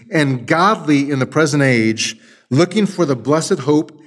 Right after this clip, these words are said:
and the appearing of the glory of our great God and Savior Jesus Christ, who gave himself for us that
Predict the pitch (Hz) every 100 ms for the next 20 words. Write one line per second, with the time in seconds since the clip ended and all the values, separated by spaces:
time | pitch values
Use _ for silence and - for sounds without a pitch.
0 | _ 143 135 131 123 - 170 180 156 117
1 | 110 117 135 147 165 175 127 120 110 113
2 | 135 170 - 123 127 131 127 131 123 120
3 | 104 113 113 123 - 117 95 95 - -
4 | - - - 175 160 156 - 139 131 175
5 | 240 214 190 170 139 160 151 143 - 214
6 | 277 247 151 135 131 - - _ 127 127
7 | 220 233 190 190